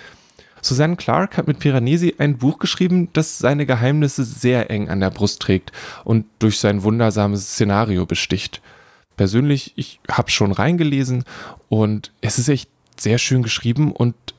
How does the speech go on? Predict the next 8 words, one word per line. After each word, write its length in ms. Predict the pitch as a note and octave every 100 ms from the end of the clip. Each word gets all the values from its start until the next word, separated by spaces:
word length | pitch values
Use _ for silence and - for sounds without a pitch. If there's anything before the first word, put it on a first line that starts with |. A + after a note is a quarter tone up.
| _ - -
irgendwie 600 | - D3 C#3 D#3 D#3 D3+ - - _ _ _ _ _ _ _ _ _ -
tut 240 | C#3 C#3
dem 160 | C3+ A2+
die 100 | A2
Beschreibung 600 | G#2+ - - C#3+ C3 A2+
hier 160 | A2+
gerade 300 | G2+ A2 A2
nicht, 340 | G#2+ A2+ -